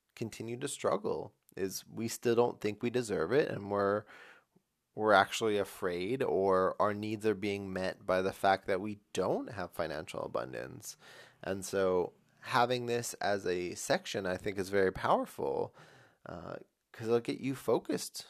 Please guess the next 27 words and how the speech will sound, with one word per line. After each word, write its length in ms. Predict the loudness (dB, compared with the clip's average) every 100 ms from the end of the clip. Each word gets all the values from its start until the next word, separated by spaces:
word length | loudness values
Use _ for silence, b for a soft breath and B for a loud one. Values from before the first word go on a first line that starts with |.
| _
more 320 | -4 0 0
on 160 | 0 -4
that. 260 | -6 -8 -6
Couldn't 240 | -4 -2
we 120 | 2
all 180 | 4 4
use 180 | 2 0
a 60 |
little 220 | 2 2 2
bit 180 | 2
more 560 | 4 4 6 6 4 -2 B B B
financial 540 | 0 2 2 0 0
abundance 760 | 4 6 4 2 -2 -8 -10 -4
in 100 | 2
our 100 | 4
life? 440 | 6 4 -2 -16 _ _ _ -20 _
I 120 | -4 0
think 200 | 0 0
so. 360 | 2 2 0 _ _ _ -14
I 60 |
think 180 | -8 -6
we'd 160 | -2 2
all 100 | 4
be 120 | 4
a 80 | 2
little 180 | 2 0
happier, 540 | -2 -4 -2 -4